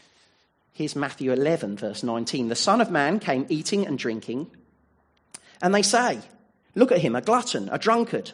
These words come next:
a friend of tax collectors and sinners.' Yet wisdom is justified by her deeds." Jesus, the Son of Man, came eating and,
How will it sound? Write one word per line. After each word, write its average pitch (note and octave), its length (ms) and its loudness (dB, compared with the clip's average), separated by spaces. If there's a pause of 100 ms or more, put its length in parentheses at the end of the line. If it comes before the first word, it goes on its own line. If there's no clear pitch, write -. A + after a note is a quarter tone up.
a D3 60 -8
friend A3 420 2
of C3+ 80 -2
tax - 320 -4
collectors D#3+ 480 -2
and C3 140 -2
sinners.' - 600 -2 (680)
Yet C3 240 -2
wisdom A#2+ 540 -4
is A2+ 240 -12
justified G2+ 720 -8
by G#2+ 200 -8
her G#2+ 200 -12
deeds." G#2+ 640 -14 (1080)
Jesus, G3+ 400 -2
the C#3 100 -6
Son A3+ 300 2
of - 140 -2
Man, A#2 260 -2
came D3+ 800 -6 (1200)
eating C3 600 -8
and, C#3+ 480 -10